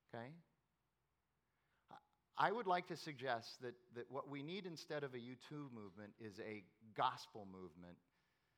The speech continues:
Men who know Jesus need to get serious about their faith. And more men need to know Jesus. Now, I am, please, I am not in any way discounting,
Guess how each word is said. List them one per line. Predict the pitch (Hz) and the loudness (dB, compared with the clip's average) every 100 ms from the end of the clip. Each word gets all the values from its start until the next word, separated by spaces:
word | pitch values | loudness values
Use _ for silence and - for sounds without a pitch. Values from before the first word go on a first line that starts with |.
| _ - | _ -8
Men | 117 143 156 127 | -2 -2 -2 -4
who | 127 | -4
know | 120 117 107 | -2 -4 -4
Jesus | 110 127 113 95 82 107 | -6 -4 -6 -8 -12 -12
need | 98 92 | -12 -10
to | |
get | 87 82 | -12 -10
serious | - 104 95 85 - | -6 -6 -6 -10 -12
about | 87 85 85 | -12 -12 -14
their | 80 - | -20 -18
faith. | 67 - _ _ _ _ _ _ _ _ _ - - | -20 -20 _ _ _ _ _ _ _ _ _ -18 -10
And | 101 | -8
more | 104 117 | -2 -2
men | 120 107 95 | -2 -4 -8
need | 92 82 | -12 -14
to | 87 | -14
know | 87 85 | -14 -12
Jesus. | 113 117 - - - - _ _ _ _ _ _ _ _ _ _ _ _ _ _ _ - _ - | -12 -12 -16 -20 -20 -20 _ _ _ _ _ _ _ _ _ _ _ _ _ _ _ -20 _ 0
Now, | 113 | 2
I | 123 135 | 4 2
am, | 139 123 - | 2 -6 -8
please, | 151 135 110 92 - | -4 -2 -2 -6 -4
I | 135 | -4
am | 139 | -2
not | 127 123 127 | 0 0 -2
in | 120 110 - | -6 -8 -6
any | 135 131 | -4 -2
way | 120 101 95 90 - _ _ _ | -2 -2 -6 -10 -20 _ _ _
discounting, | 120 113 - 120 110 | -10 -10 -4 -4 -4